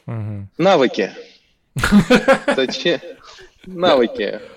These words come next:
Speaker 2: Что нам надо в жизни грядущей? В общем, э, я понимаю, что, э, мой пока фокус внимания заканчивается на истории про заботе, заб-, про заботу о себе,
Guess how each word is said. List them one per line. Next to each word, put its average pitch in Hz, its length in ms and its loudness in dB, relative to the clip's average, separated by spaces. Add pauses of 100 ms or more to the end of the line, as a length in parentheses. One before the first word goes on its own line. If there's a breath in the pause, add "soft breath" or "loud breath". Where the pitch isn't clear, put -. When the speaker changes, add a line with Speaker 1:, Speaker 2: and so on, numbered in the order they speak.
(120)
Speaker 2:
Что 170 340 0
нам 151 200 -2
надо 147 300 -4
в 127 180 -14
жизни 139 320 -8
грядущей? 131 640 -10 (260)
В 120 140 -2
общем, 156 540 0
э, 123 500 0 (180)
я 139 120 0
понимаю, 143 440 -6
что, 107 760 -4
э, - 60 -10
мой 139 200 -6
пока 123 240 -8
фокус - 380 -12
внимания 117 600 -6
заканчивается 107 960 -6
на 104 160 -8
истории 107 560 -2
про 104 420 -8
заботе, 107 600 -6 (120)
заб-, 110 480 -4
про 120 140 -2
заботу 110 500 -4
о 101 60 -8
себе, 104 560 -6